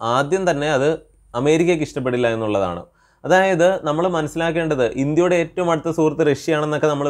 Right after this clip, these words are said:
വെറുതെ പറയുമ്പോഴും വാസ്തവത്തിൽ ഇന്നത്തെ ഇന്ത്യയുടെ ഒരു നയതന്ത്രം എന്ന് പറഞ്ഞാൽ നമ്മൾ അമേരിക്കയെയും റഷ്യയെയും ഒരുമിച്ച് കൊണ്ടുപോകുന്നു എന്നുള്ളതാണ്. രണ്ട് രാജ്യങ്ങളെയും പിണക്കാതെ ഇവർ തമ്മിൽ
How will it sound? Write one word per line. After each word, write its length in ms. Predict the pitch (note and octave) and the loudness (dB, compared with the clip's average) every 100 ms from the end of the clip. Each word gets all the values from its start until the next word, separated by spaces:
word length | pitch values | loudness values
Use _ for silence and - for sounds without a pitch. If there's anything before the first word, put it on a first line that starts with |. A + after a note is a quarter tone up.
| C3 | 0
വെറുതെ 220 | C3 D3 | 0 2
പറയുമ്പോഴും 560 | C#3 B2+ C3 C3 A#2+ A#2 C#3 _ _ _ - | 2 2 0 2 2 2 -2 _ _ _ -2
വാസ്തവത്തിൽ 640 | B2+ D#3 E3+ A3 G#3+ F3 C#3 D3 - - C3+ | 2 2 0 -2 0 0 0 0 -4 -8 -4
ഇന്നത്തെ 380 | D#3+ F3+ F3 F#3 D#3+ | -2 -2 0 0 0
ഇന്ത്യയുടെ 400 | D3+ D#3+ D#3+ D#3+ | 0 2 4 4
ഒരു 100 | D3+ D3 | 2 2
നയതന്ത്രം 440 | B2+ C3+ C#3 D3 C3+ | 0 0 0 -2 0
എന്ന് 100 | B2 | -2
പറഞ്ഞാൽ 300 | A#2 A#2 A#2 C3+ A#2 | 0 0 0 0 0
നമ്മൾ 180 | B2 C#3+ D3 - A2 | 0 2 0 -6 -6
അമേരിക്കയെയും 680 | A#2+ C3+ D3 D3+ D#3 C#3 D3+ B2 | -4 -2 -2 -2 -2 0 0 -2
റഷ്യയെയും 360 | A#2 C#3 C#3 A#2+ | -2 -2 -2 0
ഒരുമിച്ച് 360 | B2 C#3+ D#3+ E3+ | 0 0 -2 0
കൊണ്ടുപോകുന്നു 500 | B2 A#2 A#2+ B2 B2 A2 | 0 0 0 2 2 0
എന്നുള്ളതാണ്. 480 | G#2+ G2+ F#2 F2 E2+ A2 | 0 0 0 -2 -4 -2
രണ്ട് 260 | A#2 D#3+ F#3+ | -2 0 0
രാജ്യങ്ങളെയും 480 | D3+ C3+ C#3+ C#3+ D3 C3 | 2 0 -2 -2 -4 -2
പിണക്കാതെ 540 | A#2 A2+ B2+ A2+ G#2+ C#3+ - _ B2 | -2 -2 0 2 2 0 -6 _ 0
ഇവർ 160 | C#3+ E3 E3 | 2 2 2
തമ്മിൽ 340 | C#3 C#3+ D#3 | 0 0 0